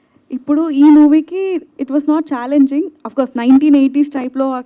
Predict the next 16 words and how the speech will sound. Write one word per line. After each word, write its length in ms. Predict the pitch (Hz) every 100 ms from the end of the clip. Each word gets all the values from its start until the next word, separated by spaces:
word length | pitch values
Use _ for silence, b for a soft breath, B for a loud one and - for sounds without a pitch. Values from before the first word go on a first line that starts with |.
| -
ఆ 220 | 233 226
హాఫ్ 300 | 220 226 226
సారీ 200 | 233 233
క్యారీ 260 | 226 220 226
చేయడం, 320 | 226 214 214
ఆ 60 | 208
జడలు, 520 | 208 196 220 214 220 b b b b _ 240
ఆ 80 | 262
క్యారెక్టర్లోకి 720 | 262 254 311 330 349 349 320
వెళ్ళడం 320 | 262 269 320
కష్టం 360 | 311 285 294 285
కానీ, 280 | 277 294 480 _ _ _ _ -
ఆ, 420 | 240 233 220 220 214
because, 260 | 262 247 240
ఆ, 160 | 220 214
that 280 | 226 214